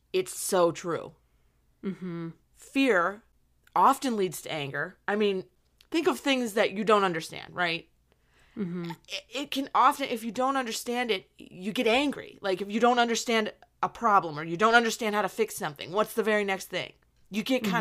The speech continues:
Speaker 2: Mm-hmm.
Speaker 1: frustrated, right? Angry. But anger leading to hate, absolutely. We see this across the planet. And
Speaker 2: Yeah.
Speaker 1: hate just leads to suffering. I mean, and it, in this aspect, it was obviously meant, you know, the dark side,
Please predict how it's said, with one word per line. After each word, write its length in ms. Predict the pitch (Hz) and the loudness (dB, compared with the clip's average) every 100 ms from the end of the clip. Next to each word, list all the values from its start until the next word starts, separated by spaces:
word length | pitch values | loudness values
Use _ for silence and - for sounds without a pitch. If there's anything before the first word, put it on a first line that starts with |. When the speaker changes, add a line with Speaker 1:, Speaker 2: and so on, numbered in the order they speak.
| 180 | 0
Speaker 2:
Mm-hmm. 80 | |
Speaker 1:
frustrated, 520 | 180 247 - 180 127 127 | 0 0 0 -4 -4 -2
right? 220 | 165 190 | -2 -2
Angry. 480 | 156 175 190 233 269 - - - - - _ | -4 -4 -4 -4 -6 -16 -20 -20 -20 -20 _
But 280 | 233 226 - _ _ _ | 0 0 -2 _ _ _
anger 340 | 208 226 262 277 | 0 2 2 2
leading 300 | 247 226 214 | 2 2 0
to 60 | 196 | -2
hate, 400 | 170 180 214 254 | -6 -4 -4 0
absolutely. 760 | - 190 - 170 165 180 107 147 | 2 2 0 -4 -2 -4 -6 -8
We 120 | 175 | -8
see 240 | 190 208 196 | -6 -4 -2
this 300 | 180 175 - | -2 -4 -8
across 400 | 160 - 180 160 | -10 0 2 2
the 80 | - | -4
planet. 460 | - 175 156 95 - _ _ _ _ _ _ _ - | -10 -6 -6 -8 -12 _ _ _ _ _ _ _ -6
And 140 | 185 | -2
Speaker 2:
Yeah. 120 | 180 | 0
Speaker 1:
hate 80 | 185 | -2
just 180 | 175 175 | -4 -2
leads 240 | 196 170 - | -2 -2 -6
to 80 | |
suffering. 460 | 170 208 240 160 123 - | -4 -2 -4 -8 -12 -4
I 60 | |
mean, 180 | 190 214 | 0 2
and 100 | 208 | 2
it, 180 | 214 - - - - | 0 -4 -14 -20 -2
in 220 | 254 247 | 0 4
this 240 | 269 403 | 4 4
aspect, 680 | 254 214 185 - - 165 170 - | 6 6 6 4 0 0 -2 -6
it 120 | 185 | -6
was 180 | 180 180 | -4 2
obviously 540 | 196 196 196 180 202 180 | 6 8 6 0 -4 -4
meant, 320 | 170 165 147 _ _ _ _ _ _ _ _ _ | -2 -4 -6 _ _ _ _ _ _ _ _ _
you 140 | 175 | -12
know, 180 | 113 - | -10 -10
the 80 | - | -6
dark 260 | 170 147 - | 0 2 2
side, 480 | - 170 160 151 | 2 4 4 2